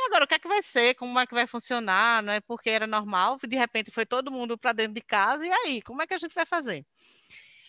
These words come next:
Quando a gente precisou, quando nós precisamos, é, ressignificar, é, todos esses projetos, toda essa trajetória que já vinha sendo construída, né,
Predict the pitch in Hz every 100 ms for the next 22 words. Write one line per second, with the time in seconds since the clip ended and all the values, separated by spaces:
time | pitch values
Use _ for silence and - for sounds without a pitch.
0 | 196 _ _ _ 277 339 415 427 330 320
1 | 285 277 262 262 226 202 208 220 208 170
2 | - 220 240 240 254 240 226 208 208 196
3 | - 196 180 233 254 285 262 262 254 -
4 | 190 185 185 160 180 - 220 247 254 -
5 | - 226 208 190 190 185 175 - 220 254
6 | 277 - 240 220 208 208 - 190 190 208
7 | 185 156 _ _ _ _ - 196 202 196
8 | - _ _ 170 208 269 330 - 220 202
9 | 202 - - 185 190 233 233 170 165 _
10 | _ - - _ _ 175 185